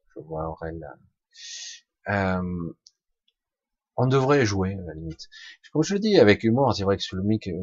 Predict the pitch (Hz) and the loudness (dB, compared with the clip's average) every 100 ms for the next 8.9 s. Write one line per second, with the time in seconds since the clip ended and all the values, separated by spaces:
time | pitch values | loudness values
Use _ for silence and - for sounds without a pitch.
0 | 90 95 107 104 101 95 92 - 107 95 | -6 -2 2 2 0 -4 -6 -4 -2 -2
1 | - 90 - 90 90 90 90 87 90 85 | -6 -14 -8 -6 -4 -4 -6 -4 -4 -4
2 | 101 127 92 78 80 92 - 151 78 165 | -6 -6 -6 -8 -10 -10 -8 -8 -8 -6
3 | 180 - 104 - 160 113 87 85 80 80 | -6 -6 -4 -4 -4 -6 -8 -8 -6 -6
4 | 82 101 113 131 139 82 _ - - - | -4 0 0 -2 -6 -14 _ -20 -20 -20
5 | _ _ _ - 82 80 80 78 - 85 | _ _ _ -12 -6 -4 -4 -6 -6 -4
6 | 82 82 107 117 92 90 82 80 80 78 | -2 0 2 2 2 -2 -6 -10 -10 -12
7 | 80 - 95 95 90 90 101 110 - - | -12 -12 -8 -2 -2 -2 -2 -2 -2 -6
8 | 87 90 90 - - 156 107 110 - | -8 -6 -8 -8 -16 -12 -8 -8 -8